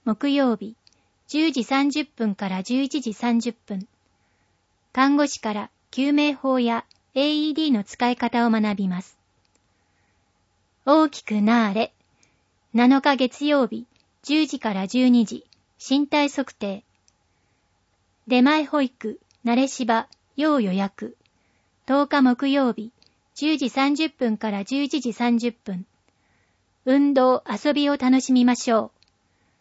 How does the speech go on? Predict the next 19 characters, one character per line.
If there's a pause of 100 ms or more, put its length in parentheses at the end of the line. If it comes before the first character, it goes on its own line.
(300)
定
員、 (280)
六
組。 (720)
七
日
月
曜
日、 (460)
十
三
時
三
十
分
か
ら
受
付。